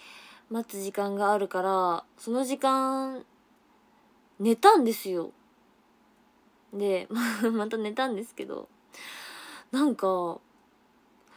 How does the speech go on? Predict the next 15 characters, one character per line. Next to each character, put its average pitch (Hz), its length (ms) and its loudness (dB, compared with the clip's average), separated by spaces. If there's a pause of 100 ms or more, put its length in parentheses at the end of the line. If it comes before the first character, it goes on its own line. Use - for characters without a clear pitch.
(100)
す - 180 -6
ご 320 220 6
い、 202 480 0 (1200)
脳 349 320 12
は 226 120 6
め 208 120 4
っ 190 40 -4
ち - 160 0
ゃ 240 40 4
起 247 160 -2
き - 0 -
て 240 120 2
る 196 100 2
け 190 140 -2
ど、 185 420 0